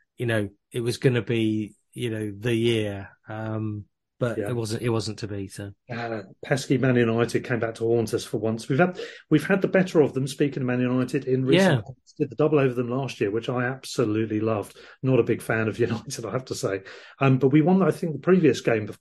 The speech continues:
Speaker 2: to that as well. So we've won three in a row against them in the league. Um, we've got them this weekend.
Speaker 1: Mm,
Speaker 2: So word
Speaker 1: mm.
Speaker 2: on that one. What do you, what do you think's gonna happen in that one?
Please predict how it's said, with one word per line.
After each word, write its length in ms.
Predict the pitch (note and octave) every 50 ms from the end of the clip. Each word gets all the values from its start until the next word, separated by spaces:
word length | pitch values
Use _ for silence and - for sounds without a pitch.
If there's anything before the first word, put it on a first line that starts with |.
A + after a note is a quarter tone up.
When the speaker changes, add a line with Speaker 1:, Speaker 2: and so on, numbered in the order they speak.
| _ _ _ -
Speaker 2:
to 120 | - A#2
that 240 | C#3+ D3+ C3+ - C3
as 80 | G#2+
well. 180 | A#2+ D#3+ D3+ A2+
So 300 | - - - C3 B2 A#2+ - - - - - - _
we've 140 | - C#3 B2
won 160 | D3 G3 A3
three 240 | G#3+ - A#2+ A2 G#2
in 60 | A2
a 60 | C3
row 200 | C3 D#3 F#3 F#3
against 320 | D3+ - A2+ G2 G2+ - -
them 80 | A2
in 220 | A2+ C3+ C3+ C3 A#2
the 80 | A2
league. 400 | A2 C3 C3+ A2 G2 F#2+ F#2+ - - -
Um, 340 | C3+ C3+ C3+ C3+ C#3 C3 - - - -
we've 140 | - C#3+ C#3
got 120 | - E3 C3
them 100 | C3 C3
this 200 | B2+ B2 - -
weekend. 440 | B2 A#2 - - B2 C#3 C#3+ C3+
Speaker 1:
Mm, 60 | B2 G#2+
Speaker 2:
So 60 | - - - _ -
word 160 | - F#3+ C#3
Speaker 1:
mm. 60 | F3
Speaker 2:
on 80 | E3+ D#3+
that 100 | F#3 -
one. 160 | - - - - _
What 120 | - D#3 D3
do 40 | D#3+
you, 100 | C#3+ C#3+
what 120 | C#3+ D3 C#3
do 60 | D3
you 60 | C#3
think's 240 | - E3+ D3+ D3+ -
gonna 180 | - C#3+ C#3+ A#2+
happen 240 | D3 C#3+ - C#3+
in 100 | C3 C3
that 100 | C#3 C#3
one? 240 | B2 G#2 F#2+ F#2+ F#2